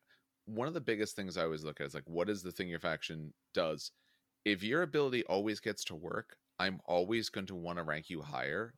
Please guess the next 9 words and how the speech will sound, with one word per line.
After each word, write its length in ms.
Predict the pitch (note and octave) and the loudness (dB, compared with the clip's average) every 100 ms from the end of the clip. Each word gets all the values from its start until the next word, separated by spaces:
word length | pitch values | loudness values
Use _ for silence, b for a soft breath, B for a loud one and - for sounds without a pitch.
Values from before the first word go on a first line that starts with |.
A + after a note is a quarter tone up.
| - | -4
than 160 | F2 | -4
someone's 520 | - F#2 E2+ F2 D#2+ - _ _ _ _ _ _ | 0 -2 0 -6 -8 -14 _ _ _ _ _ _
who 460 | - G2+ F2+ E2 - _ _ | -4 -2 -2 -4 -10 _ _
won't. 440 | F2 E2 A1+ - - _ _ _ _ _ _ | -2 -2 -2 -6 -8 _ _ _ _ _ _
And 240 | F#2 F2+ D#2+ | 0 0 4
theirs 460 | A#2+ A2+ F2+ - - - | 6 8 4 -2 -6 -8
won't 320 | D2+ G2 - | -2 -2 0
necessarily 580 | F#2+ - F2 F2 E2+ E2 | -2 -2 -2 0 0 -2
work. 320 | D2+ - | -4 -10